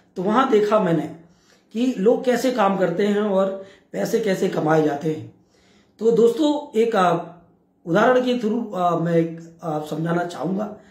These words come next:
सभी लोग अभी Android phone चलाते हैं जो निर्जीव है, और जो निर्जीव है अपना Android phone, वो अपने आप को हर दो से तीन महीने में update करता है, वो software update मांगता है। Update करके वो अपने आप को,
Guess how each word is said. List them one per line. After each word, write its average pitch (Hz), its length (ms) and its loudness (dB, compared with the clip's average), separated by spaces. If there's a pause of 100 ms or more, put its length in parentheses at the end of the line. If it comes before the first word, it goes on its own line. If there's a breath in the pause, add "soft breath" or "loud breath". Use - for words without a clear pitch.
(320 loud breath)
सभी 240 260 2
लोग 277 140 4
अभी 254 220 2
Android 226 440 4
phone 214 240 -2
चलाते 160 400 -2
हैं - 300 -8 (320 soft breath)
जो 180 120 0
निर्जीव 180 580 2
है, - 260 -12 (520 soft breath)
और 247 380 -2 (720)
जो 190 140 -2
निर्जीव 233 460 4
है 254 260 2
अपना 202 400 -2
Android 196 360 0
phone, 180 220 -4
वो 254 120 2
अपने 262 200 0
आप 262 180 0
को 269 280 -4 (260 loud breath)
हर 226 160 2
दो 233 160 2
से 247 120 4
तीन 240 240 0
महीने 220 280 2
में 233 120 0
update 190 440 0
करता - 240 -6
है, - 120 -12 (600 soft breath)
वो 180 60 -4
software 220 460 2
update 190 300 2
मांगता 156 300 0
है। - 240 -18 (240 soft breath)
Update 196 320 0
करके 247 360 2
वो 208 180 -2
अपने 214 240 0
आप 226 200 -2
को, 226 380 0